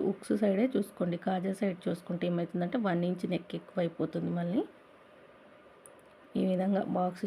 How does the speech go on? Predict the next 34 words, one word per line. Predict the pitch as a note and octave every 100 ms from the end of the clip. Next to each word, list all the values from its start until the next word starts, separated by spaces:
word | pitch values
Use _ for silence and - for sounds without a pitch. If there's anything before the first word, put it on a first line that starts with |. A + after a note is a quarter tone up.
| -
షేప్ | F#3+ F#3
ఇచ్చేసుకోండి. | G3+ G#3 G3+ - F3+ E3+
నెక్ | E3 D#3+ F3
దగ్గర | E3 E3+
ఇచ్చేసుకొని | E3 - F#3 - - A#3+ G#4+ - - - - - -
ఎంత | F#3+ F3+ F3
వచ్చిందో | F3 F3 G3 G#3+
అంత, | D#4 F#3 -
నాకు | E3 F3 -
సిక్స్ | - -
అండ్ | F3+ F3
హాఫ్ | F3 F#3
వచ్చింది. | G3+ - A3 D4+ E4
సిక్స్ | G3+ -
అండ్ | F3+ F3
హాఫ్ | E3+ -
పెట్టేసి | F3 F#3 F#3+ D4 C#4
బాక్స్లో | F3+ F3+ - G#3+ C#4+
రౌండ్ | F#3+ F3
తిప్పేస్తున్నాను. | D#3+ - C#3+ - - G#3 C#4 - - - - - -
ఇక్కడ | G3+ A3+
మీకు | G#3 G3+ F#3
డీప్ | G3+ G#3
ఎక్కువ | G3+ - G3
కావాలంటే | G3+ G3 G#3 A#3 F4 -
ఆ | G3+ F#3
బాక్స్కి | F#3+ G3+ - A3
అవతల | G3 - G3
వైపు | G3 F#3
లైన్ | G3 F3+ F#3+
వచ్చేటట్టు | F#3 - - F#3+ F#3+
వేసుకుంటే | F#3 - A3 D4+
డీప్ | A#3 F#3+ -
వచ్చేస్తుంది. | F#3+ - F3 - F3+